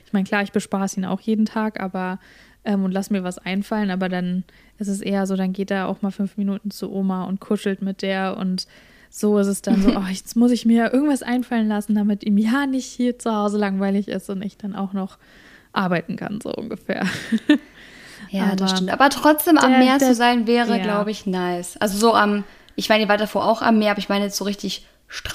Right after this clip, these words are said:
Speaker 2: strandurlaubsmäßig, so da zu leben ein paar Wochen.
Speaker 1: Ja.
Speaker 2: Ich glaub, es wär für mich wahrscheinlich im Endeffekt nicer als für euch, <laughs> wenn ich wüsste, ich kann euch
Speaker 1: Ja.
Speaker 2: da besuchen.
Speaker 1: Ja, ich wollt, ich wollt grad sagen, also vor allen Dingen, wir haben halt fast drei Jahre wirklich in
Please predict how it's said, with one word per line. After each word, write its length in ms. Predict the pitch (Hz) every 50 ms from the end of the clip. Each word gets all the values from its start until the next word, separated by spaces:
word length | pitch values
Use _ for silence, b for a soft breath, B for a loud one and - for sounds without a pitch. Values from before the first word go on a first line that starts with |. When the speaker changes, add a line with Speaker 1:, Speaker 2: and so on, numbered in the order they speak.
| 190 190 196
Speaker 2:
strandurlaubsmäßig, 920 | 185 - 196 190 185 180 - - - 185 190 190 190 190 - 196 196 185 -
so 380 | - 185 185 185 185 185 185 185 - _ _
da 160 | - 196 190
zu 120 | - - 196
leben 300 | 190 190 208 226 233 254
ein 100 | 240 233
paar 200 | 233 - 240 214
Wochen. 460 | 208 220 220 214 240 220 220 220 220 - _ _ _ _ B B B B B B B B B B B B B
Speaker 1:
Ja. 320 | 214 202 190 190 185 190
Speaker 2:
Ich 100 | 208 196
glaub, 140 | 262 254 254
es 100 | 277 254
wär 100 | 240 240
für 120 | - 240
mich 160 | 240 254 240
wahrscheinlich 340 | 240 233 - 233 220 220 208
im 80 | 220 208
Endeffekt 320 | 214 214 247 - 226 190
nicer 280 | 196 196 202 208 - 202
als 140 | 208 196 -
für 100 | 196 -
euch, 260 | - 233 285 - - 269
<laughs> 0 |
wenn 100 | 302 262
ich 140 | 262 214
wüsste, 260 | 240 269 294 - 294 320
ich 60 | 302
kann 160 | - 269 247
euch 120 | 285 285
Speaker 1:
Ja. 100 | 285 254
Speaker 2:
da 60 | 220 214
besuchen. 560 | 240 226 240 262 - - - - 262 262 -
Speaker 1:
Ja, 600 | 269 254 247 233 240 254 220 254 254 247 254 254 254
ich 120 | 262 247
wollt, 180 | 254 277 269 254
ich 120 | 262 247
wollt 180 | 262 285 285 285
grad 180 | 285 269 - -
sagen, 240 | 262 262 262 254
also 160 | 247 233 226 220
vor 180 | 220 - 233
allen 120 | 226 233 233
Dingen, 140 | 254 254
wir 120 | 240 233 220
haben 220 | 226 233 247 254
halt 180 | 233 202 208 -
fast 360 | - - 208 - - - 202
drei 180 | 202 202 214 247
Jahre 640 | 262 233 214 214 233 240 233 208 185 185 196 202 -
wirklich 540 | 214 202 202 202 - 220 208 202 - - -
in 180 | 214 202 208